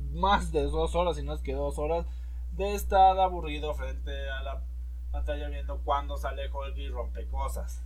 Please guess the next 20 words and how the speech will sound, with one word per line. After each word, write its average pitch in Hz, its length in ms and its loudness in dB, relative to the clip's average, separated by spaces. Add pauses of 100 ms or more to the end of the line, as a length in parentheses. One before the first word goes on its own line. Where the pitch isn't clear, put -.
literalmente. 123 720 0 (340)
Y - 80 2
bueno, 311 260 8
vamos 285 280 0
a 302 60 0
meterle 269 260 0
un 285 80 -6
poquito 285 320 2
de 254 100 8
prisa 285 460 2
porque 226 420 -4
estoy 254 300 -4
viendo 277 320 -4
que 214 100 -6
ya 254 80 -2
llevamos 254 400 -2
una 233 160 -6
hora 226 140 -4
aquí 208 160 -4
platicando 285 760 -2